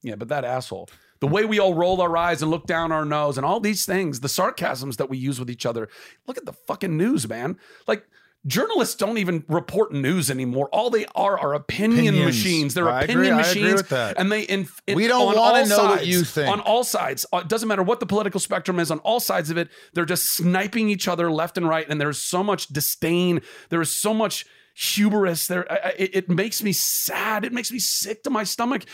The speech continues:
Speaker 1: that this is the way that we're being led as people. This is the, this is the narrative that's being spewed forth, that the people's minds continue to be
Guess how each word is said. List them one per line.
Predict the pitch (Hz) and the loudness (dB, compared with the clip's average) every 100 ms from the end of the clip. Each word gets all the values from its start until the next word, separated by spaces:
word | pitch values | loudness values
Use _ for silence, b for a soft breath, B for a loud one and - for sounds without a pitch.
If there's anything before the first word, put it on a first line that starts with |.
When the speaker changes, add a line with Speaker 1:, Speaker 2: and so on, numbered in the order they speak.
| B | B
Speaker 1:
that | 202 202 | -4 -2
this | 240 | -2
is | 240 | 0
the | 208 | 0
way | 190 208 214 | 0 -2 0
that | 208 190 b b b b | -2 -4 b b b b
we're | 165 226 | 0 2
being | 226 240 220 | 2 2 4
led | 247 294 220 | 2 2 0
as | 175 | -2
people. | - 262 - 208 156 - b b b | -4 -6 -2 0 0 -6 b b b
This | 226 226 | -4 -2
is | 214 | -2
the, | 220 | -4
this | 196 262 302 | -4 -2 -2
is | 196 | -2
the | 214 | 0
narrative | 202 269 226 196 | 2 2 2 0
that's | 190 | -2
being | 160 214 208 | -2 0 0
spewed | - - - 240 254 247 170 | -2 -4 -2 0 2 2 0
forth, | 233 254 185 | 0 0 0
that | 220 | -4
the | |
people's | - 254 208 | -6 -2 -2
minds | 196 196 285 240 - | 0 -2 -2 -2 -4
continue | 190 220 233 208 | -4 -4 -2 -2
to | |
be | 196 202 | -2 -4